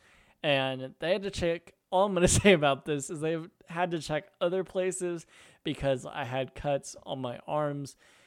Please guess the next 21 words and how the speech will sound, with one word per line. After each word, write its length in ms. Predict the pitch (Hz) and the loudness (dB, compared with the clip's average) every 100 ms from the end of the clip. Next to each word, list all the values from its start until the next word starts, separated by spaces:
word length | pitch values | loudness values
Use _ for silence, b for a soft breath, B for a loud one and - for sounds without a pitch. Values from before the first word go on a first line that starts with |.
| b b b - | b b b -8
um, 380 | 135 127 127 | -6 -4 -6
and 140 | 131 131 | -8 -8
before 320 | 131 - 139 | -10 -8 -6
they 160 | 131 123 | -4 -4
didn't 260 | 131 - | -8 -10
really 240 | - 143 127 | -2 -2 -2
have 200 | 131 - | -6 -10
to 100 | - | -16
check 320 | - 135 - _ - | -10 -10 -12 _ -6
other 300 | 156 139 143 | -2 0 -2
places. 800 | - 175 - 151 - - - - B B B B | -10 -14 -14 -18 -20 -18 -20 -20 B B B B
And 200 | 160 139 | -8 -8
so, 640 | - 190 170 160 156 147 - _ - | 0 2 4 4 2 -2 -8 _ -10
yeah, 320 | 151 143 127 - _ _ _ _ - | -2 0 -2 -8 _ _ _ _ -2
they 320 | 160 170 170 160 - | 2 4 2 -2 -4
usually 400 | 180 190 202 202 | -2 0 -2 -2
do 160 | 180 | 0
that 140 | 170 156 | 0 0
at 100 | 147 | 0
all 220 | 139 143 | 2 0
hospitals. 580 | 135 147 - 151 151 | 0 -4 -4 -6 -6